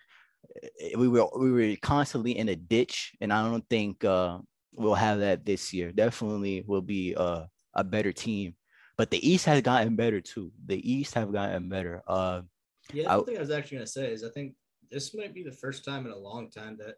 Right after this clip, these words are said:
Speaker 2: the East might even actually be better than the West from top to bottom this year.
Speaker 1: Yeah.
Speaker 2: I mean, it's really close at bare minimum. It's probably the closest we've seen in recent years, which is really saying a lot, man. Like you said, a lot of players ended up coming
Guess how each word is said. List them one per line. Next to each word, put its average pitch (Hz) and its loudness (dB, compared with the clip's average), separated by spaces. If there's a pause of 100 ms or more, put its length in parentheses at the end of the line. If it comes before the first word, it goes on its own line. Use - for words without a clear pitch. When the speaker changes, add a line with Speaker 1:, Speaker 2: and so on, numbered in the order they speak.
(920)
Speaker 2:
the - -20
East 165 -12
might 269 -8
even 269 -8
actually 214 -12
be 151 -18
better 147 -6
than 147 -6
the 139 -6
West 123 -10
from 107 -20 (480)
top 107 -14
to 107 -16
bottom 92 -20
this - -20
year. - -10
Speaker 1:
Yeah. 85 0
Speaker 2:
I 87 -8
mean, 90 -16
it's 135 -10
really 185 -2
close - -12
at - -18 (380)
bare 117 -10
minimum. 104 -20
It's 107 -20
probably 123 -4
the 113 -8
closest 110 -12
we've 104 -18
seen 98 -18
in 98 -20
recent - -20
years, - -20
which - -20
is - -18 (380)
really 214 2
saying 175 -8
a 113 -8
lot, 120 -10
man. 110 -20
Like 110 -18
you - -20
said, 113 -14
a 101 -18
lot 104 -16
of 110 -18
players 107 -10
ended 110 -12
up 113 -16
coming 113 -12